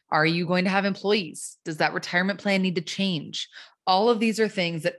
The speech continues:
A, are much easier and sometimes possible to do in the middle of the year versus trying to do them after the year has closed. Some of these things you can't do after the end of the year.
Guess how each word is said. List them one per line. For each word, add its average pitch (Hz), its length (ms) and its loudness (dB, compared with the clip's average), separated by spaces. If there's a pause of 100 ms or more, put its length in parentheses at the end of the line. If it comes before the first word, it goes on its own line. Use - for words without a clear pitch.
A, 170 380 2 (120)
are 165 160 0
much 160 560 -2
easier 185 640 0 (300)
and 156 160 -2
sometimes 165 640 0 (1120)
possible 196 720 2 (320)
to 180 100 -2
do 170 180 4
in 170 100 2
the 165 60 2
middle 160 260 4
of 196 60 4
the 208 100 2
year 240 380 0 (460)
versus 196 460 2
trying 190 240 2
to 170 60 -2
do 175 120 2
them 180 100 -4
after 156 240 -4
the 160 100 -4
year 151 160 0
has 147 120 -6
closed. - 420 -2 (260)
Some 185 180 2
of 196 120 2
these 202 160 0
things 185 240 0
you 175 80 0
can't 175 300 -2
do 151 320 0
after 147 240 -2
the 143 120 -2
end 139 140 -2
of 135 60 -4
the 143 60 -4
year. 135 320 -6